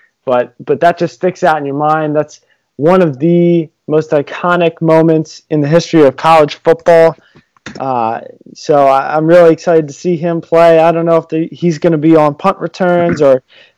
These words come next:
if he's gonna be in his normal duties as a cornerback, but, uh,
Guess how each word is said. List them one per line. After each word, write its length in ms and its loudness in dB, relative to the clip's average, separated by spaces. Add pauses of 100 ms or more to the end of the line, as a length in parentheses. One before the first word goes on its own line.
(140)
if 220 -4
he's 200 0
gonna 220 -6
be 460 2
in 200 -6
his 180 -8
normal 300 0
duties 420 2
as 140 -2
a 40 -12
cornerback, 680 2
but, 340 2 (500)
uh, 320 0